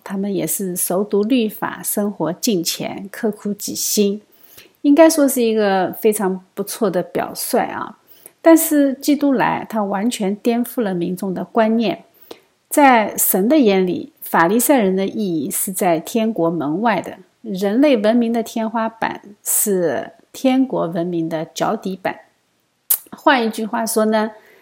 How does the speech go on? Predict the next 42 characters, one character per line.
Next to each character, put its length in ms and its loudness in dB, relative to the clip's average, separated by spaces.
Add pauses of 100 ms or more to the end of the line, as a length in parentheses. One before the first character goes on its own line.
(300)
法 160 4
利 100 6
赛 220 6
人 200 2
所 220 0
崇 340 -2
尚 200 0
的 100 0
律 300 2
法 420 -8
只 140 -2
能 200 0
将 320 2
人 460 -2 (140)
带 200 4
到 280 2
天 360 -2
国 160 -4
的 140 -2
门 320 -2
前， 380 -6 (560)
就 120 6
像 220 4
摩 260 2
西， 600 0
他 120 -6
只 260 -4
能 200 2
到 140 4
应 200 0
许 200 -2
地 180 -4
的 100 0
门 320 2
口， 300 -8
他 100 -8
并 220 -2
不 80 -2
能 180 -2
进 240 -2
应 160 0
许 260 -8